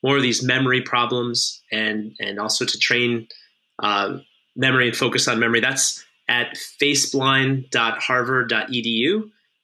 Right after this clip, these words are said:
Um, and there's also some great resources at faceblind dot org. So,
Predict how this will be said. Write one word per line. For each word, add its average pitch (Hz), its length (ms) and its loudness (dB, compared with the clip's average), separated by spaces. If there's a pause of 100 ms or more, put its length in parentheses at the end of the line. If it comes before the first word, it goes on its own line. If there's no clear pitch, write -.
(140)
Um, 107 480 -4
and 123 100 -2
there's 131 140 2
also 143 260 2
some 135 260 2
great 123 380 0
resources 117 880 2 (180)
at 117 360 -2 (260)
faceblind 131 560 2
dot 107 300 0
org. 147 320 0 (440)
So, 117 600 0